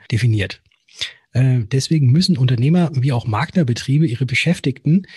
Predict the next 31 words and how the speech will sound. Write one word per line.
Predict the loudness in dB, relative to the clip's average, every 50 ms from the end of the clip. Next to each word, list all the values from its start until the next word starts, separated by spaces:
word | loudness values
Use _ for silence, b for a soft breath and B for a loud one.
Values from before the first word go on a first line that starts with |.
| B B B
die | 0 2
nicht | 2 2 0 -2 -4 -4
ausschließlich | -2 -2 -2 -2 -2 -4 -2 0 0 2
im | 2 2
heimischen | 2 2 2 0 0 0 -2
Büro | -2 0 0 0 0
arbeiten, | -2 -2 -4 -2 -2 -2 -2 -2
grundsätzlich | -2 0 0 0 0 2 0 -2 -4 -2 -2 -2 -2 0 2
mindestens | 2 2 2 0 -2 -6 -6 -6
zweimal | -6 -4 -2 0 2 2 2 2 0 -2
pro | -2 -4 -4 -2
Woche | 0 0 0 0 -2 -2 -4 B B B B B B B B
Selbst- | -4 -2 0 0 0 0 -2 -4 -4
oder | -2 -2 0 -2
auch | -2
Schnelltests | -2 0 2 2 2 2 0 -2 -4 -4 -4 -6 -4
anbieten. | 0 0 2 2 0 -2 -8 -10 -12 -14 _ _ _ _ _ _ B B B B B B B B B B
Und | -4 -4 -2 0
auch | -2 -2 0
die | 0 0
Homeoffice-Regelung | 0 2 0 0 0 -2 -2 -2 0 0 0 2 2 2 0 0
wird | -2 -2
angepasst, | 0 2 2 2 2 0 -2 -2 -2 -4 -4
und | -4 -4
zwar | -2 -2 0 0 0 0 -2 -2
auf | -4 -6 -4
Seiten | -4 -2 -2 -2 0 0
der | -2 -2 -4
Arbeitnehmer | -4 -2 -2 -2 -2 0 0 2 2 2 0 -2
und | -4 -4
Arbeitnehmerinnen. | -2 -2 -2 0 2 2 2 2 0 0 0 0 0 0